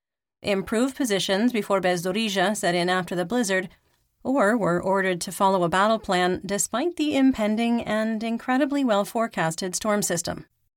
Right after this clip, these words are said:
In the Svatova operational area,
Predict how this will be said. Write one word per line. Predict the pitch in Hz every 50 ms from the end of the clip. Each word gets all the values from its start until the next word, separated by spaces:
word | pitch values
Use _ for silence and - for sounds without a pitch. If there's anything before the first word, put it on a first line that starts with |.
| _ _ _ _ _ _ _ _ _ _ _ _ _ _ _ -
In | 180 175 170 175
the |
Svatova | 170 - - - 196 233 240 254 214 190 185 247 254
operational | - 175 170 190 180 180 175 170 - 208 185 175 -
area, | 165 170 170 170 170 165 196 202